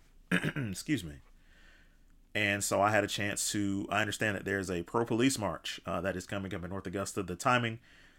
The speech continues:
cannot be worse for my side of America, because there are two Americas. And I understand that there is an America. I'm not talking about North America and South America. <laughs> I'm talking about two Americas.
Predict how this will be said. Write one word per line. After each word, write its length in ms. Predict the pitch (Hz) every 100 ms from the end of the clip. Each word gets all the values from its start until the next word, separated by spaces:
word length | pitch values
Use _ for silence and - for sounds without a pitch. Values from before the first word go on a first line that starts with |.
| -
cannot 260 | - 135 131
be 100 | 127
worse 460 | 127 151 143 - -
for 240 | - 113 101
my 200 | 110 120
side 220 | - 110
of 80 | 101
America, 400 | 98 101 104 104
because 300 | 90 101 90
there 160 | 87
are 100 | 82
two 140 | 78 80
Americas. 480 | 90 104 - 95 - - - - -
And 100 | 113
I 60 |
understand 320 | 120 113 131
that 80 | 117
there 140 | 131 131
is 100 | 120
an 60 |
America. 560 | 117 131 135 135 127 120 _ _ _ -
I'm 100 | 85
not 140 | 110
talking 160 | - 131
about 140 | 131
North 160 | 131 143
America 240 | 143 143
and 80 | 143
South 200 | 151 143
America. 400 | 117 90 92 - - -
<laughs> 260 | 160 - 170 - - -
I'm 100 | - - - - - -
talking 240 | 104 104
about 140 | 104
two 120 | - 127
Americas. 640 | 123 123 113 107 98